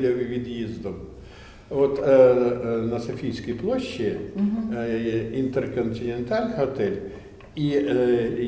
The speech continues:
Speaker 1: є збережений, ну, відтворений, будемо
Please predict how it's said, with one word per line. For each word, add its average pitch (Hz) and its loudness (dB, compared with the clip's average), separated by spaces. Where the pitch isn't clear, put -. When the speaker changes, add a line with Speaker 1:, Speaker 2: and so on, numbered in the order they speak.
Speaker 1:
є 180 6
збережений, 131 4
ну, 226 -4
відтворений, 123 4
будемо 101 -2